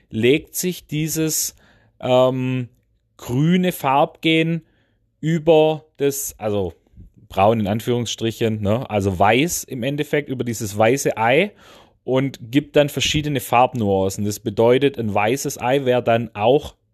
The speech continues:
grün in verschiedenen Abwandlungen, also vom hellen Türkis bis ins relativ dunklere Grün. Und je mehr Braunpigment mitspielt, desto mehr, ähm, hat man nachher wirklich,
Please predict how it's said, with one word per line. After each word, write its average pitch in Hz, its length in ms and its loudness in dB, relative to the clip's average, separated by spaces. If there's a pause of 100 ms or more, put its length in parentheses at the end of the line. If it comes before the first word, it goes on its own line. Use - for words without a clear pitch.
grün 185 560 0 (360)
in 131 120 -12
verschiedenen 143 580 -2
Abwandlungen, 160 1300 -2
also 107 380 -6
vom 131 360 2
hellen 120 340 0
Türkis 143 460 -2
bis - 300 -6
ins 120 340 -8
relativ 123 520 -2 (140)
dunklere 131 480 0
Grün. 190 420 0 (400)
Und 131 160 -8
je 131 100 4
mehr 135 240 2
Braunpigment 151 880 0
mitspielt, 156 560 -6 (540)
desto 139 420 2
mehr, 135 560 2 (400)
ähm, 127 460 0
hat 131 160 -2
man 123 160 0
nachher 123 380 -2
wirklich, 127 480 0